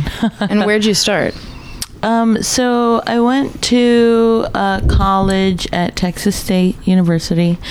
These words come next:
Speaker 1: and I was a theater major there. Um, I was a theater kid. And then, um, it was like, they were like, "Okay, do you wanna be a serious actor and do, like, a master's degree,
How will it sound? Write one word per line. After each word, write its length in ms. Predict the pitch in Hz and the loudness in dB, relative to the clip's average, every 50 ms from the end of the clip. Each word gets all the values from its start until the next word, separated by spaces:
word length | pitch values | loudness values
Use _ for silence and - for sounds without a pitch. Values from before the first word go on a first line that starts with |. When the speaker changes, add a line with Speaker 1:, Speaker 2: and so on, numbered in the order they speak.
| - - - - | -12 -12 -8 -4
Speaker 1:
and 100 | - 180 | -2 -2
I 60 | 180 | 0
was 120 | 170 156 156 | 0 0 0
a 60 | 160 | 0
theater 360 | - - 190 180 175 170 175 | 0 0 0 2 2 2 2
major 380 | 170 170 170 170 156 160 165 165 | 2 2 2 0 0 0 0 2
there. 540 | 156 160 160 160 156 156 156 160 160 156 - - - - - - - - - - - - | 2 0 0 0 0 0 0 0 -2 -4 -6 -10 -14 -14 -12 -12 -12 -14 -16 -12 -6 -2
Um, 400 | 156 156 151 151 147 147 151 - | 0 0 2 2 2 0 0 0
I 60 | 160 | 0
was 120 | 156 151 147 | 0 0 0
a 60 | 151 | 0
theater 360 | - - 170 160 151 151 147 | 0 0 2 2 2 2 0
kid. 540 | 147 - - 175 160 147 147 147 147 147 151 - - - - - - - - - - - - - - - | -2 -4 -2 0 0 2 2 0 0 -2 -4 -6 -10 -16 -16 -16 -16 -16 -16 -16 -16 -18 -18 -12 -6 -2
And 240 | 170 170 170 165 | 0 2 2 4
then, 640 | 156 165 165 165 165 160 160 160 156 160 160 156 - - - | 2 2 2 2 2 2 0 2 2 2 2 0 0 -2 -2
um, 1040 | 143 147 147 147 147 143 143 143 143 139 139 139 139 139 139 139 139 - - 226 - - - - - - | 0 0 2 2 2 2 2 2 2 2 2 2 2 4 4 4 2 0 -2 -6 -8 -12 -16 -16 -10 -4
it 120 | - 165 170 | 0 0 2
was 260 | 170 180 175 151 156 | 2 2 2 2 0
like, 540 | 170 160 151 147 147 139 143 - - - - - - - - - - - - - - - | 0 0 2 0 0 0 -2 -6 -10 -10 -10 -12 -14 -16 -18 -16 -16 -16 -16 -10 -6 -2
they 160 | 135 156 156 | 0 0 2
were 180 | 151 147 147 143 | 2 0 0 0
like, 340 | 143 139 131 127 - - | 0 0 -2 -2 -2 -4
"Okay, 420 | - 147 - 180 180 160 143 135 131 | -4 -2 0 2 2 2 2 2 0
do 160 | 123 120 147 | 0 2 2
you 140 | 156 156 156 | 2 4 2
wanna 180 | 151 147 143 | 2 2 0
be 160 | 139 139 147 147 | 0 2 0 0
a 60 | 139 | 0
serious 420 | - - - 151 143 135 135 - | -2 -2 -2 0 0 0 -2 -2
actor 480 | 190 190 190 - - 196 180 180 180 170 - - - - - - - | -2 -4 -4 -4 -2 -2 0 0 -2 -2 -4 -6 -8 -10 -10 -10 -6
and 260 | - 156 151 147 143 131 | -2 0 2 2 2 2
do, 160 | 151 147 147 | 2 2 2
like, 320 | 139 139 131 127 - - - - - | 2 0 0 -2 -2 -4 -6 -2 0
a 20 | |
master's 760 | 143 131 135 135 139 143 139 - - - 160 160 156 151 139 - | 2 2 2 2 2 0 0 -2 -2 -2 0 0 0 0 0 -2
degree, 540 | - 165 147 - 160 156 156 156 151 151 | -4 -4 -2 0 0 2 2 2 0 -2